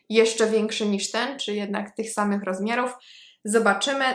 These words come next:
Na razie, jak widzicie, nie ma tego ukształtowania tutaj z takim wycięciem, ale to są młode liście, więc, e, no, musimy na to poczekać. Ale bardzo lubię. Zobaczcie, to, to, ta część,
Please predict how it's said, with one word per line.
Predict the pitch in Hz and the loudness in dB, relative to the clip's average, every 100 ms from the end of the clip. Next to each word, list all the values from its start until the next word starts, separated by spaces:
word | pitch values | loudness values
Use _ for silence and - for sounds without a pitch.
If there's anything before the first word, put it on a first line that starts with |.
| 214 | 2
Na | 220 | 2
razie, | 240 240 240 | 4 4 4
jak | 226 220 | 4 2
widzicie, | 208 208 240 226 | -6 -6 0 2
nie | 226 247 | 2 2
ma | 220 208 | 2 0
tego | 214 208 | -2 -2
ukształtowania | - - - 214 208 202 214 208 208 | -4 -6 -2 -2 -2 -2 0 0 -4
tutaj | - 196 202 | -4 -4 -4
z | - | -8
takim | 190 - 202 202 | -14 -8 -4 -2
wycięciem, | 208 208 196 190 202 240 320 - - - - | -4 -4 -2 -2 -2 -2 -2 -10 -20 -20 -6
ale | - 285 | 0 0
to | 285 | 0
są | 254 247 233 | -4 -4 -2
młode | 226 214 | -2 -2
liście, | 208 208 - 208 | -4 -6 -4 -4
więc, | 196 190 190 196 - - | -2 -4 -4 -4 -6 -4
e, | 190 185 185 202 | -4 -4 -4 -4
no, | 285 | -4
musimy | 311 - 226 220 | -4 -4 -2 -2
na | 208 208 | -2 -2
to | 185 190 190 196 - | -2 -2 -2 -6 -8
poczekać. | - 294 - 165 175 - 175 185 - - - _ _ _ _ _ _ _ - | -4 -4 -2 -6 -6 -4 -4 -4 -8 -14 -14 _ _ _ _ _ _ _ -4
Ale | 202 202 | -2 0
bardzo | 208 190 202 | 0 0 -2
lubię. | 196 190 190 190 - - - 220 | -4 -4 -6 -8 -18 -20 -16 -4
Zobaczcie, | 233 - 220 | -4 -2 -6
to, | - 247 240 - - | 2 4 4 2 2
to, | 247 247 - - - - _ _ - | 0 0 -4 -16 -20 -20 _ _ 0
ta | 269 320 | 2 2
część, | 269 220 226 277 - - | 2 2 2 -2 -8 -14